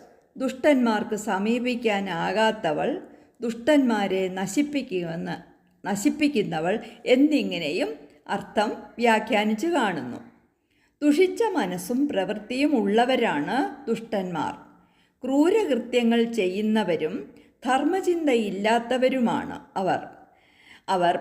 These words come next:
പാപകർമ്മങ്ങളിലൂടെ ദേവിയിൽ നിന്നും വളരെ അകന്നു പോകുന്നു. ദേവിയല്ല ദുഷ്ടന്മാരിൽ നിന്ന് അകന്നു പോകുന്നത്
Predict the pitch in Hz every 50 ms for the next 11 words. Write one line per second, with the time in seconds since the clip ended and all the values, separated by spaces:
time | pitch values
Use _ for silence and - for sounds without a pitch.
0 | - - 233 233 247 269 294 403 427 - 381 277 220 208 208 208 214 214 226 240
1 | 254 277 277 277 247 196 165 147 143 - - - - - - 170 214 226 247 269
2 | 294 320 330 339 330 302 285 254 220 202 180 165 160 170 180 220 339 415 - -
3 | - - - _ _ - 180 185 185 196 214 247 294 381 - - - 202 202 208
4 | 240 240 262 294 294 294 196 185 170 156 156 151 147 135 147 - - - _ _
5 | _ _ _ _ _ _ _ _ 175 175 220 220 226 247 269 302 320 302 269 214
6 | 185 185 202 220 233 247 254 285 285 - - - - - - 226 - - - 240
7 | 233 226 226 226 226 226 220 220 220 220 214 214 208 220 233 285 453 - - 208
8 | 208 208 214 208 208 208 196 190 190 185 180 180 180 175 170 160 - - -